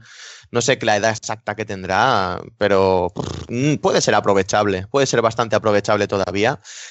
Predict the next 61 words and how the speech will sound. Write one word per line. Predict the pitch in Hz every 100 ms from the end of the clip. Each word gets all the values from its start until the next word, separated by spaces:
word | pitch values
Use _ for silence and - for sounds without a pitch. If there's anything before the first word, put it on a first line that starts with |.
| -
Si | 127 120
consigue | 120 135 139
ponerse | 139 127
en | 127
forma | 117 120 113
to-, | 113 -
eh, | 113 107 107 104 101
perfecto, | 101 - - - 135 190
así | - -
que | 101
como | 107 104
luchador | 104 104 101 104 135
yo | 113
lo | 113 120
veo | 113 131
que | 113
sería | 107 104 117
muy | 113 135 123
aprovechable | 110 98 101 107 101
dentro | 92 92 95
de, | 95 90 87 87
dentro | 92 101 98
de |
W | 98 92
W | 90 87 104
E. |
Lo | 101 110
podría | 104 120 143
ver | 123
en |
N | 113 107
X | -
T, | 117
por | 110
ejemplo, | 104 104
una | 104
posición | 101 101 95 98
de | 98
estas | 101
de | 101
Samoa | 98 98 95 92
Joe | 120 135 131
o | 127 123 123 101 98 101 95 92 - -
la | 98
que | 95
tiene | 107 98
Austin | 98 98
Aries, | 117 117 113
si | 104
es |
que | -
sa-, | 107 -
al | 107
final | 107
suben | 104 110 101
a |
Samoa | 101 104 104
Joe | 98 98
al |
main | 98 98
roster. | 120 113 110